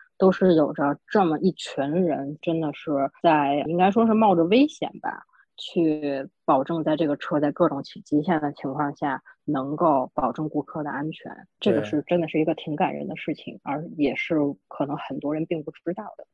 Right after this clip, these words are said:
Speaker 2: 而且那些现在在鼓吹O T A可以解决一切的人，需要思考一下，每一次软件更新，对于一个跟汽车安全和汽车动力系统相关的软件更新，它背后需要怎样的验证实验，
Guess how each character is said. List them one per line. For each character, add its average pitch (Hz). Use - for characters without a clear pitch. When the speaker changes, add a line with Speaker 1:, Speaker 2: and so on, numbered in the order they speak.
Speaker 2:
而 165
且 147
那 147
些 147
现 151
在 151
在 143
鼓 127
吹 139
O 147
T 143
A 147
可 147
以 139
解 123
决 110
一 123
切 135
的 113
人， 110
需 -
要 135
思 139
考 131
一 120
下， 117
每 117
一 120
次 135
软 113
件 113
更 120
新， 127
对 123
于 123
一 131
个 131
跟 147
汽 -
车 143
安 147
全 117
和 113
汽 113
车 120
动 123
力 113
系 110
统 107
相 113
关 110
的 113
软 101
件 110
更 110
新， 110
它 117
背 113
后 113
需 -
要 107
怎 101
样 107
的 107
验 113
证 113
实 -
验， 107